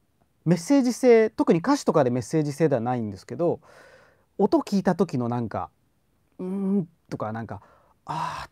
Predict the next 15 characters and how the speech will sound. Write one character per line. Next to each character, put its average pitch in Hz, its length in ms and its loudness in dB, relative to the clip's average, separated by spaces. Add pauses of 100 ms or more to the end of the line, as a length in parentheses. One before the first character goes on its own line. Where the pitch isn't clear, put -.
て 139 100 -4
く - 280 -8
る 120 80 -4
そ 139 240 -4
の 139 240 0 (640)
質 - 280 -12
感 233 240 0
そ - 160 -4
の 190 120 2
も 185 120 2
の 180 120 -2
み 117 100 -4
た 101 120 -10
い 95 100 -12
な。 - 80 -20